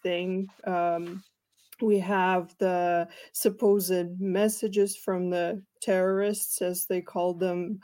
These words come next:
uh, admitting their guilt for the, for the strike. So what's interesting is things like this, uh, they kind of make people more suspicious in a way because they start seeing patterns.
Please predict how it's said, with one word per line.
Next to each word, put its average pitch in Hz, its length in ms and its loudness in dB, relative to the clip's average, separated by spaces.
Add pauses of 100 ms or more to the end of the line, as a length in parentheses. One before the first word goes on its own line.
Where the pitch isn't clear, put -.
(280)
uh, - 140 0
admitting 190 460 4
their 175 180 0
guilt 202 560 0 (180)
for 185 360 -2
the, 180 460 0
for 190 160 -2
the 180 140 -4
strike. 185 400 -4
So 285 400 2 (400)
what's 294 260 2
interesting 214 1000 0 (140)
is 202 520 0 (240)
things 359 360 0
like 214 300 0
this, 294 480 0 (380)
uh, 208 300 2 (100)
they 220 120 2
kind 285 220 -2
of 254 80 2
make 226 240 2
people 220 400 -2
more 202 240 2
suspicious - 1080 -4
in 277 180 2
a 269 80 2
way 233 380 2
because 226 420 -2
they 220 140 4
start 240 480 0
seeing 247 400 0
patterns. 226 760 -2